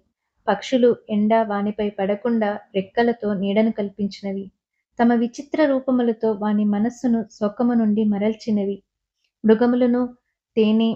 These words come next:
మగ్గిన పండ్లు వంటి ఆహారములను వానికి తెచ్చి ఇచ్చినవి. ఈ విధముగా మృగములు, పక్షులు వానికి తాము చేయగలిగిన ఉపచారములను చేసి వాని దుఃఖమును మాన్పించి తమ ఉపచారములచే వాని ఆకలిని తీర్చినవి.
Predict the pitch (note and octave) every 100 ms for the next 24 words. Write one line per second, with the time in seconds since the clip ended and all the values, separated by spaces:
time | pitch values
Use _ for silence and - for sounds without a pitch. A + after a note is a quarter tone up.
0 | A3 G3+ G#3+ A#3 A3+ G#3+ G3+ G#3 A3 G#3
1 | G#3+ G#3 G#3 F#3+ G3 A#3 B3+ B3 A#3+ A3
2 | G#3 G3+ G#3 A3 G#3+ - B3 A#3+ - G#3+
3 | G3 G3+ G#3 _ _ _ _ B3+ C#4+ D4
4 | C#4 B3 A#3 A3+ A3 - A3+ A3 A#3+ A#3+
5 | A3+ A#3 - G#3+ - - G#3+ G#3+ - G#3+
6 | G#3+ G#3+ A3 A3 G#3 G#3 G#3 G#3 A3 B3+
7 | C4 B3+ A#3 - - G#3+ A#3 B3+ B3+ B3
8 | A#3 A#3 G3+ G3+ A3+ A3 - _ _ -
9 | G#3+ G#3+ G#3+ G#3+ - B3+ B3+ B3 A3 G3+
10 | G3+ G#3+ G#3 G#3+ G#3+ - - A3 A3 A3
11 | A3+ A3+ C4 C4+ A#3+ A3+ A3 G#3+ G#3+ -
12 | A3 G#3+ G#3 G3+ G3+ A#3 A#3+ A#3+ A3+ G3+
13 | - G3+ G3 G3